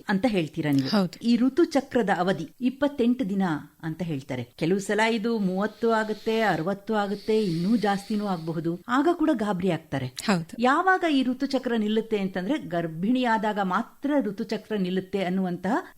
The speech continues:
Speaker 1: ನಂಬಿಕೆ ಎಲ್ಲರಲ್ಲೂ ಇದೆ. ಇದಕ್ಕೆ ಬೇರೆ ಕಾರಣಗಳು ಇದೆಯಾ?
Speaker 2: ಇದೆ, ಇದೆ. ನಾರ್ಮಲ್ ಸೈಕಲ್ ಅನ್ನೋದು ಇಪ್ಪತ್ನಾಲ್ಕರಿಂದ ಮೂವತ್ತೈದರ ದಿನ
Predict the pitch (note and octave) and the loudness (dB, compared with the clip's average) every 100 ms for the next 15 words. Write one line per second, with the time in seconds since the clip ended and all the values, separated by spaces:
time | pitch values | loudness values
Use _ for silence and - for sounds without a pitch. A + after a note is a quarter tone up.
0 | E3 G#3 C4 D#4+ E4+ B3+ F#3 G#3+ A3+ G3+ | 0 6 6 6 4 2 2 2 2 2
1 | G3 D3+ C#3 - A#3+ C#4 C4+ G3 C3+ C#3+ | 2 0 -2 0 2 4 4 0 -2 -2
2 | F3 A3 D#4+ D#4+ G#3 C4 D4 D#4 F#3+ D3 | 2 4 4 2 2 4 6 4 2 0
3 | D3 A3 - - A#3+ G3+ E3+ D#3+ F#3 D#4 | -2 -2 -4 -4 2 2 2 0 0 0
4 | A#4 A#3+ B3 C#4 D4+ D#4+ F4+ F4+ E4 E4+ | 0 4 6 8 6 4 4 2 2 0
5 | - - C4 B3+ B3+ B3+ A#3+ A3 A3 C4 | -4 0 4 4 4 2 4 4 4 4
6 | F4 G3 G3+ - - B3+ - - B3+ - | 6 6 4 -2 0 0 0 -2 -2 -2
7 | A#3 A3 G#3 G3 G3+ - G3 F#3+ G3+ G3 | 0 2 4 2 0 0 -2 2 2 4
8 | A#3+ E4 G#3+ A#3 A#3 A#3 - G3 F#3+ F#3+ | 2 0 4 6 6 4 2 4 4 4
9 | F#3+ F3+ | 2 2